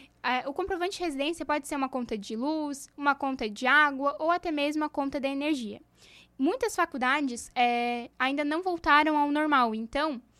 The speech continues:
pode ser que a faculdade desse aluno não esteja dando atestado de matrícula, então pode ser, é, que o aluno leve o comprovante do pagamento da instituição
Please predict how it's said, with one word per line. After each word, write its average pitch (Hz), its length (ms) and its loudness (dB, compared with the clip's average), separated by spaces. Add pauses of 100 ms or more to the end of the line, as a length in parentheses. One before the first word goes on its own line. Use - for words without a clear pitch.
(880)
pode 330 320 4
ser 285 640 0
que - 100 -4
a 269 220 4
faculdade 269 640 0
desse 254 240 -2
aluno 262 280 -2
não 285 180 0
esteja 302 380 -2
dando 269 220 -2
atestado 277 420 -2
de 269 80 -8
matrícula, 269 480 -2
então 247 200 -6
pode 254 260 0
ser, 277 220 -2 (240)
é, 233 280 0
que 262 120 -8
o 254 40 2
aluno 262 300 2
leve 262 380 0
o 262 40 -8
comprovante 285 920 0 (380)
do 269 140 -4
pagamento 302 640 2
da 277 220 2
instituição 247 640 -6